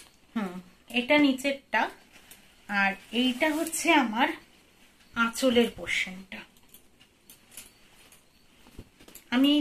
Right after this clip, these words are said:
দেখলাম, তোমাদেরকে দেখাতে গিয়েই আমি দেখছি, আমি দেখিও নি। আম্মা এনে মামুনি আমার আলমারিতে ঢুকিয়ে রেখে দিয়েছিল। এই হচ্ছে পুরো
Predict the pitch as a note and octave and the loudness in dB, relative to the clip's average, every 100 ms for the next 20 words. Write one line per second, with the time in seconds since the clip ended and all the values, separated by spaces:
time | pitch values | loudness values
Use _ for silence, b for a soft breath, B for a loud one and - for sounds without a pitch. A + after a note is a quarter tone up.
0 | B3+ A#3+ B3+ B3 A#3+ A#3+ A#3+ C4 C#4+ B3+ | 2 0 2 0 0 -2 0 0 0 2
1 | G#3 A#3+ C4 A#3+ B3+ D4+ E4 C4+ G3+ F3 | 2 2 -6 -2 0 0 2 0 -2 -8
2 | - G3+ G3+ A#3 G#3 - C#4 D4 B3+ G#3 | -10 -12 -6 -2 -4 -2 0 2 2 0
3 | G3+ A3 A#3+ A3+ A3+ C#4+ F4 B B B | -2 0 0 0 -2 -4 -4 B B B
4 | B A#3+ A3+ A3+ A#3+ A#3 B3 A#3+ G#3+ A3 | B -2 -2 0 0 2 2 2 0 -6
5 | A#3 D#4+ A#3+ A#3 C4+ D4+ C4 G3+ F#3 F3+ | -2 -4 -4 -4 0 2 0 -4 -10 -14
6 | - F#3+ F#3 - B3 C4+ C#4 C#4 - D4+ | -14 -16 -14 -4 0 0 0 -4 -8 -8
7 | C4+ | -4